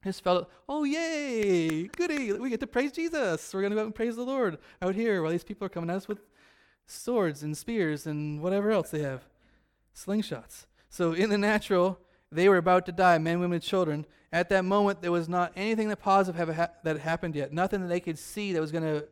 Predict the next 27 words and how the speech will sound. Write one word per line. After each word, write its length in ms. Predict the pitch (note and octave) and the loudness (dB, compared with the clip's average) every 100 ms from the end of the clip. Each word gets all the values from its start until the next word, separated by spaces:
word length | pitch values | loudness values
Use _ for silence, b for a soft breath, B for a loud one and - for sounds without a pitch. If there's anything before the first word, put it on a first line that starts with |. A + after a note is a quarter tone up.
| - | -6
uh, 220 | D3+ C#3+ C#3+ _ | -4 -2 -6 _
help 240 | F#3+ G#3 | -2 0
them 180 | F3+ D#3+ | 0 -2
one 160 | E3 F#3 | 0 0
way 140 | F#3 | 0
or 20 | F3 | 2
the 120 | E3+ | 4
other 300 | F3+ D#3+ D#3 | 4 2 0
in 180 | D#3 D#3 | -2 -4
this 160 | D#3 | -4
battle. 440 | - E3+ F3 B2 - b b b b b - | -2 -2 -2 -6 -10 b b b b b 2
But 240 | E3 D3+ | 2 2
they 160 | E3 F#3 | 4 4
went 160 | F3 | 6
out 300 | E3 D#3+ - | 4 2 -4
praising 420 | - E3 D#3+ D#3+ | 0 2 2 -2
the 80 | D3 | -4
Lord. 320 | C#3+ D3 B2 _ _ _ _ _ _ D#3 | -2 -4 -6 _ _ _ _ _ _ -12
And 80 | - | -4
to 80 | |
their 140 | F3+ F3+ | 0 0
credit, 340 | - F#3+ F3+ | 2 0 2
they 120 | D#3 | -2
did 180 | D3 E3+ | 0 0
it. 80 | C#3+ | -2
They 120 | C3+ | -4
marched, 580 | C#3+ D#3+ F3+ - - | -2 0 0 -4 -14